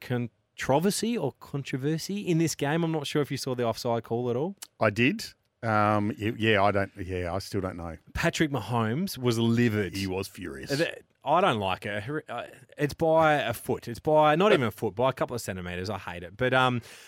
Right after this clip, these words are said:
Speaker 1: that was the decision. And then the Dolphins, I've got a stat for you because we spoke about this off air. The Dolphins' loss today is the first time in seven hundred and sixty-seven games that a team has given up a fourteen-point lead with three or less minutes to go and lost.
Speaker 2: It,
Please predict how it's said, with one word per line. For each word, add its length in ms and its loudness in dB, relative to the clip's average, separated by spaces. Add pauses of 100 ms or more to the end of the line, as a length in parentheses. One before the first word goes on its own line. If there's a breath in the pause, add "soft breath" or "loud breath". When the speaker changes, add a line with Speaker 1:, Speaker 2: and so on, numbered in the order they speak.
Speaker 1:
that 100 4
was 180 2
the 140 0
decision. 340 0
And 140 2
then 100 4
the 80 4
Dolphins, 720 2
I've 140 -2
got 100 2
a 80 2
stat 320 -2
for 220 -2
you 160 0
because 400 -2
we 100 0
spoke 260 0
about 140 0
this 160 -4
off 160 -2
air. 160 -2 (460 loud breath)
The 80 0
Dolphins' 420 4
loss 220 2
today 320 4
is 100 -2
the 80 -2
first 380 -2
time 280 0
in 140 -6
seven 480 0
hundred 320 0
and 100 -2
sixty-seven 840 -2
games 460 2
that 160 2
a 40 -4
team 380 0
has 180 -2
given 240 -2
up 140 -2
a 100 -4
fourteen-point 840 -2
lead 400 -2 (340 loud breath)
with 200 0
three 240 2
or 80 4
less 200 0
minutes 280 0
to 100 -4
go 200 4
and 360 2
lost. 500 -4
Speaker 2:
It, 120 2